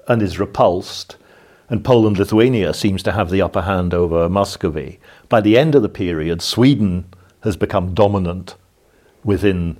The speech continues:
the Western Baltic, whereas Russia, Muscovy Russia, has eclipsed Poland, Lithuania,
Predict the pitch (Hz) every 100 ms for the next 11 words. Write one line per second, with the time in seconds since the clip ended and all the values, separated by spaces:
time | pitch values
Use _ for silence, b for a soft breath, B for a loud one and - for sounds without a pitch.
0 | - 85 87 87 92 190 101 139 - 95
1 | 87 78 80 85 - - _ b b b
2 | b b - 107 104 95 90 82 92 123
3 | 127 107 76 - _ 120 - 107 120 -
4 | 92 90 107 113 - - - _ b b
5 | b - 110 92 87 131 - 127 - -
6 | - 107 101 95 90 90 101 110 104 87
7 | 67